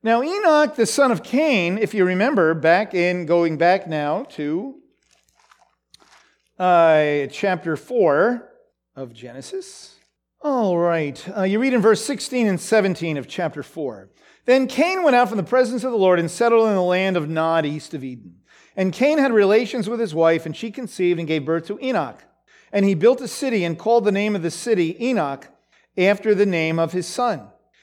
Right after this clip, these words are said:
Now Enoch was born Irad. Irad became the father of these, a number of other people. And it's interesting because some of these names sound similar, although they are not the same.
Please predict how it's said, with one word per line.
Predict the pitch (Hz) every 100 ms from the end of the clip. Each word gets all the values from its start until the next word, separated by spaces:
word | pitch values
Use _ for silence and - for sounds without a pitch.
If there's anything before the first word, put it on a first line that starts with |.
| _
Now | 175 170
Enoch | 202 254 208 185 196 -
was | 165 151
born | 131 147 160 165 190 214 - _ _
Irad. | - 180 175 208 160 120 107 - _
Irad | - 165 180 214 220
became | 196 170 180
the | 170
father | 160 156 156 165
of | 165 156 139 _ _ _
these, | 156 165 135 139 - 190
a | 160
number | 160 170 160
of |
other | 151 147
people. | 131 175 120 87 _ _ _ _
And | 220 220 220
it's | 247 -
interesting | 349 392 277 247 233
because | 247 220 262 240 - - - _ _ _
some | - - 339
of | 381
these | 339 220
names | 240 226 233 247
sound | - 233 214 214 247 269 277
similar, | - 330 349 269 208
although | 226 226 220 277
they | 269
are | 220
not | 208 220 240
the | 233
same. | - 240 220 160 101